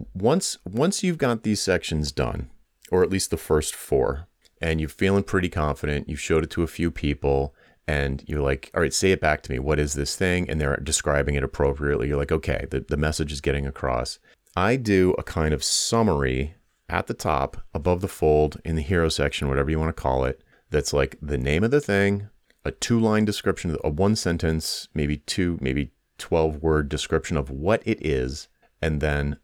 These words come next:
the benefits and a call to action right there at the top. So if someone is coming to the page ready to buy, they already know, they've heard of it before,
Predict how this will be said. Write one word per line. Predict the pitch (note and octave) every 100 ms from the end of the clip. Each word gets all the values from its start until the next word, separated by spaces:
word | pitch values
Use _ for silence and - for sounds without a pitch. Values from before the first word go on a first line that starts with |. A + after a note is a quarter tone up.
| -
the | -
benefits | C2+ E2 D2+ C#2+ - B1 - - - - _ _ _
and | D#2 C#2+ C#2 C#2+ - _ _ _ -
a | D#2 D2
call | C#2 E2 D#2
to | -
action | C#2+ - C#2
right | C#2+ D2 D2+ D#2
there | D2 C2 B1+ -
at |
the | -
top. | - G#1 - -
So | - C#2
if | C2
someone | - G#2 B2+
is | B2
coming | - G2 F#2+
to | -
the | F2+ D#2+
page | D#2 C#2 C2+ B1+ - - - -
ready | D2+ E2+ G2 G#2
to | E2+
buy, | C#2+ C#2+ D2
they | C#2+ -
already | D#2 E2+ F2+
know, | E2 D2 C#2
they've | C#2+ -
heard | - F#2+
of | F2+
it | G2+
before, | F#2 - D2+ D2+ D2 -